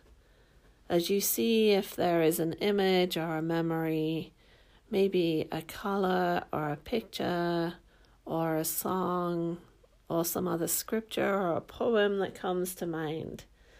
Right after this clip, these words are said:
as you listen. And after this reading, there'll be a slightly longer silence so that you can let that grow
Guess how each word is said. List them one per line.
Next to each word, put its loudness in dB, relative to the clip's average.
as -4
you 0
listen. -4
And 2
after 4
this 2
reading, 2
there'll 0
be 0
a 0
slightly -2
longer -2
silence -6
so -2
that -2
you -4
can -4
let -4
that -6
grow 4